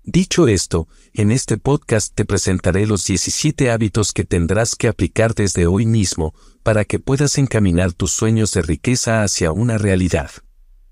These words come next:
Posiblemente el hábito número diez sea el más difícil de aplicar,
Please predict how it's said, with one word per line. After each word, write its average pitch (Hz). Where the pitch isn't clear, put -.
Posiblemente 127
el 92
hábito 98
número 135
diez 107
sea 113
el 98
más 98
difícil 120
de 95
aplicar, 87